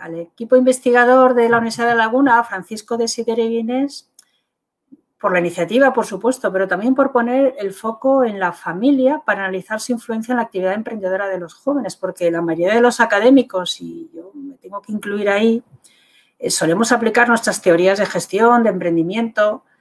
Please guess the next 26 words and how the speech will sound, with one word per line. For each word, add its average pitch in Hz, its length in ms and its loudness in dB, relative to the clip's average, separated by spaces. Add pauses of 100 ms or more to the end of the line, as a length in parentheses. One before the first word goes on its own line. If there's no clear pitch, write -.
(200)
incluso 185 420 0
de 220 80 4
empresa 190 400 0
familiar, 226 640 2 (640)
pero 277 340 6
no 247 280 4
bajamos 240 800 0
a, 165 640 -6
a 202 100 -6
considerar 196 720 0
a - 80 2
la 196 100 0
familia, 180 600 -4
no 214 160 0
incluyen 254 360 0
a 190 60 0
la 185 120 0
familia 226 460 -2
ni 170 140 -6
su 226 220 -6
heterogeneidad 220 800 -6
como 190 160 -8
uno 196 100 -8
de 208 80 -4
los 208 200 -8
elementos, 196 680 -4